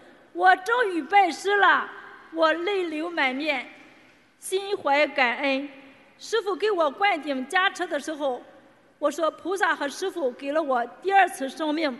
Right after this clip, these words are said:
给了我一个完整的家，请师父带我回家。”师父说：“一定的，一定的。”师父拍了拍我的左肩说：“好孩子，好好修。”我激动得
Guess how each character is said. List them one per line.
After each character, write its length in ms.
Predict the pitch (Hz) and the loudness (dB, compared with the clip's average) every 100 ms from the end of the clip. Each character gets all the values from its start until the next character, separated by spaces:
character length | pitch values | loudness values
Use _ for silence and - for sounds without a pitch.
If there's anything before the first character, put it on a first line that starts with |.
| - - - - | -14 -20 -20 -8
给 140 | 311 | -2
了 100 | 359 | 0
我 140 | 370 302 | 2 2
一 160 | 339 | 2
个 240 | 359 320 247 277 | 2 2 2 -2
完 240 | 277 294 403 440 | 2 4 2 0
整 220 | 277 254 | -4 0
的 100 | 294 | 0
家， 380 | 285 311 302 302 - - - | 4 4 4 0 -12 -20 -18
请 300 | - 370 349 | -2 -2 0
师 200 | 359 415 494 | -4 0 0
父 160 | 403 311 | 0 -4
带 260 | - 415 | 2 4
我 280 | 330 277 262 | 6 4 0
回 260 | 262 285 311 | 0 -4 -4
家。” 400 | 320 370 339 339 - - - - | 4 6 6 2 -6 -16 -20 -20
师 220 | - - 370 | -14 -4 -2
父 140 | 339 | -2
说 320 | 320 339 320 285 - - - | 0 0 0 -2 -12 -20 -16
：“一 220 | 285 320 | -4 -4
定 280 | 381 440 381 | -2 -4 -2
的， 180 | 277 220 - - - - | -2 -4 -10 -20 -20 -18
一 280 | 262 262 294 | -10 -6 -6
定 280 | 285 330 277 | -4 -6 -2
的。” 200 | 240 - - - - | -4 -6 -20 -20 -18
师 220 | - 427 | -6 -4
父 140 | 359 | -4
拍 240 | 330 415 415 | -4 0 2
了 80 | 359 | 0
拍 180 | 320 | -2
我 140 | 302 277 | 0 0
的 140 | 330 | 0
左 200 | 277 277 | 0 -4
肩 260 | 262 330 381 | -4 -2 -4
说 300 | 381 320 285 - - - | 0 0 0 -4 -20 -20
：“好 300 | - - 247 | -12 -2 -2
孩 240 | 233 254 254 | -2 -2 -2
子， 180 | 254 233 - - | -4 -10 -14 -20
好 280 | - 294 349 | -2 2 2
好 220 | - 269 | 2 0
修。” 400 | 226 294 285 285 277 - - - - | 0 0 0 0 -8 -18 -20 -20 0
我 140 | 330 | 2
激 200 | 339 403 440 | 4 2 2
动 180 | 427 | 0
得 220 | 370 311 | 0 0